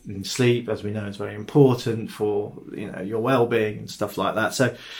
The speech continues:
they're very clever as well. One more point: they're very clever. The news is very clever because they also, in the way they write the news.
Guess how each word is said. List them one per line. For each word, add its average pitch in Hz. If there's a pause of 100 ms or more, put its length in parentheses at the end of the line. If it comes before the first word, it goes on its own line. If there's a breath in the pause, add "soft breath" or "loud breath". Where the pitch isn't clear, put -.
(840 loud breath)
they're 165
very 196
clever 156
as 123
well. 120
One 151
more 151
point: 123
they're 117
very 156
clever. 120
The 110
news 139
is 120
very 120
clever 110
because 104
they 131
also, 147
in 123
the 123
way 120
they 113
write 135
the 120
news. 95